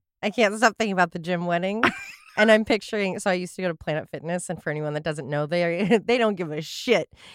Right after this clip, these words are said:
Speaker 1: And on every Wednesday, they would order a pile of Domino's pizza. So you would be working out, and you
Speaker 2: I
Speaker 1: would smell pizza.
Speaker 2: I've seen that on Instagram. I follow
Speaker 1: It's
Speaker 2: a couple
Speaker 1: real.
Speaker 2: of people that work out there,
Speaker 1: I've
Speaker 2: and they
Speaker 1: taken
Speaker 2: would
Speaker 1: a
Speaker 2: post
Speaker 1: slice.
Speaker 2: <laughs> That's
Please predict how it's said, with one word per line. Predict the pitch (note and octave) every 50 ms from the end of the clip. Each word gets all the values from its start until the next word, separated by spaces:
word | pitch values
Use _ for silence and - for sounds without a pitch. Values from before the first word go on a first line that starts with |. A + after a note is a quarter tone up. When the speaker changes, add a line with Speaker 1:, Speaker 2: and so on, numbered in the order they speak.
| - - -
Speaker 1:
And | - G3+ G3 G3+ - -
on | G3 F#3+ F#3 -
every | F#3 G#3+ G#3 A3 A3 G#3+
Wednesday, | G3 F3+ F3+ F3+ F#3 G3+ A3 G#3 - B3 B3 B3+
they | A3+ A3+
would | G#3 G3 F#3 -
order | - F3 F3 F3+ F#3 F3
a | D#3+ D#3 _ _
pile | - - D#3+ B3+ A#3+ A#3+ B3 B3+ C4 C4+ - -
of | G3 E3+ D#3 D3 C#3+ -
Domino's | F#3 D#3+ E3+ F#3 G3 G3+ G3+ G3+ G3+ G3+ G3+ G#3 F#3+ - _ _ _ _
pizza. | - - F3+ E3 - - - - C3 G#2+ A2 - _ - _ _ _
So | - - F#3+
you | F3+ E3+
would | F3 F#3+ F#3 F3
be | G3+ F#3
working | E3+ D#3+ F3+ G#3 - - B3 A#3+ C4+
out, | C#4+ C#4 G#3+ F3+ E3+ E3+ - -
and | G#3+ G#3+ G#3+ G#3 G#3 A3 A#3+ C4 C4
you |
Speaker 2:
I | B3+ A3
Speaker 1:
would | F3 G3
smell | G#3 - A3 G3+ F#3+ G3+
pizza. | - - - B3 B3 - - - D3+ C#3+ C#3 C#3+ F#3
Speaker 2:
I've | G#3+ G#3+ G#3
seen | - - - - A#3+ A#3 A#3
that | B3+ C4 C#4 - -
on | A3+ A3+
Instagram. | - G#3+ G#3+ G#3+ G#3+ G#3 - A#3 A3+ A#3 A#3+ A#3+ A#3+ A#3
I | G3+ F3+
follow | - - F#3+ F#3 G3 G3 G#3 A3
Speaker 1:
It's | A3 -
Speaker 2:
a | A#3
couple | A#3 A3 A#3
Speaker 1:
real. | A3 G#3
Speaker 2:
of | G#3 G3+ F3+
people | - G#3+ G3+ - G3+
that | F#3+ F#3 - F3+
work | F#3+ F3+ E3 -
out | G3 F#3 F#3+ G3+ -
there, | A3+ A3 A3+ A#3+ A#3
Speaker 1:
I've | F#3 G#3
Speaker 2:
and | F#3+ F#3+
they | B3 G3 F#3+
Speaker 1:
taken | F#3+
Speaker 2:
would | G3 F#3+ -
Speaker 1:
a | G3+
Speaker 2:
post | - D4 B3+ - - - - - - -
Speaker 1:
slice. | -
Speaker 2:
<laughs> | F4 F#4+ - - _ _ _ -
That's | G4+ - - - E4 - -